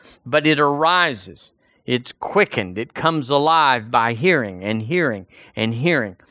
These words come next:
So the God kind of faith comes from hearing the God kind of word, the word of God, and, uh, uh, and hearing the word. So they had heard the word, but they didn't put the word in. They didn't, they didn't lay hold.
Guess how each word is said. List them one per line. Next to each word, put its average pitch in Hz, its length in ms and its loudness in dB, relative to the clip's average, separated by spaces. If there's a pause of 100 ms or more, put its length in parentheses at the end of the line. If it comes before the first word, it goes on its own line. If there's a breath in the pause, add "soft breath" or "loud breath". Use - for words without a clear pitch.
(180 loud breath)
So - 200 2
the 131 120 -2
God 160 280 0
kind 147 260 0
of 120 80 -4
faith 185 440 0 (240)
comes 139 280 0
from 120 220 -4
hearing 139 420 0
the 120 100 -2
God 131 320 2
kind 123 320 0
of 120 120 -6
word, 127 360 0
the 113 80 -2
word 127 260 2
of 113 140 -4
God, 120 380 0 (440 soft breath)
and, 120 300 0
uh, 107 240 4 (400)
uh, 104 260 0
and 117 160 -2
hearing 135 320 0
the 127 80 0
word. 131 360 0
So 151 200 2
they 156 180 2
had 160 100 0
heard 202 320 0
the 180 80 2
word, 110 380 0 (500 soft breath)
but 120 200 -2
they 147 160 2
didn't 151 500 -2 (360)
put - 240 -4
the 151 80 2
word 143 300 2
in. 101 300 -2
They 110 140 2
didn't, 127 440 -2 (1200)
they 123 140 4
didn't 120 340 0
lay 127 320 2
hold. 127 400 0